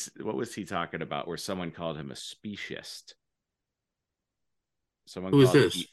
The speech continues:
Speaker 1: E-, Elon a speciesist.
Speaker 2: What does that mean? Like being
Speaker 1: Like, you're discriminating against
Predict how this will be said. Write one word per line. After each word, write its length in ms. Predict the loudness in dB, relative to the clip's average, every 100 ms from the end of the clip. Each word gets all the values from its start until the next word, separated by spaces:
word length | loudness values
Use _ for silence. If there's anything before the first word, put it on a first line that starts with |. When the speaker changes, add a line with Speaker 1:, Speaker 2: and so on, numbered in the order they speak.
| _ -4
Speaker 1:
E-, 160 | -2
Elon 420 | -2 -2 -2 -4
a 40 | -6
speciesist. 880 | -10 -12 -10 -10 -10 -12 -14 -20 -20 _ _ _ _ _ _
Speaker 2:
What 120 | -20 -10
does 180 | 0 2
that 140 | 2
mean? 200 | 0 0
Like 240 | -2 -4 -6 -10 2
being 260 | 4 4
Speaker 1:
Like, 220 | 2 -2 -4
you're 340 | -2 2 2
discriminating 840 | 0 -4 -2 0 0 0 0 -2 -4
against 680 | -4 -4 -4 -8 -12 -14